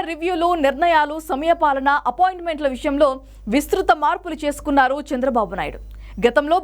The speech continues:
బాబు గారు పవర్ పాయింట్ ప్రజెంటేషన్లతో సుదీర్ఘ సమయం కేటాయించేవారు.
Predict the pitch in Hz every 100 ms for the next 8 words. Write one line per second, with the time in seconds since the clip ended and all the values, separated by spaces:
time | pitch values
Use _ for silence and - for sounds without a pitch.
0 | 277 294 302 302 285 302 349 359 339 269
1 | 262 269 320 311 302 294 277 311 311 269
2 | 269 381 339 339 294 277 277 262 262 277
3 | 254 220 190 139 -